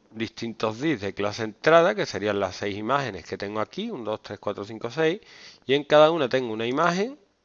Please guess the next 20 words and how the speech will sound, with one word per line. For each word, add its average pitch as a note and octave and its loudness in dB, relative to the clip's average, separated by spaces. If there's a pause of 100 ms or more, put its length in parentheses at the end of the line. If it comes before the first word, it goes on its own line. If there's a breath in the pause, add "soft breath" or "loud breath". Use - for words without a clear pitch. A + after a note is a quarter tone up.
(460 soft breath)
y A#2 -2
luego C3+ 4
el G2 0
texto, - -18 (240)
¿vale? G#2 -6 (200)
En F#2+ -10
el F2+ -12
caption, - -14 (120)
que G2 -14
sería D#2 -10
esto, - -18 (840 soft breath)
¿ok? A2+ -8 (3250 soft breath)
Si - -8
os A#2 -6
fijáis, C#3+ 0
podemos A2+ 0
seleccionar A2+ -2
aquí B2+ -4
la F#2+ -2
figura C3 -4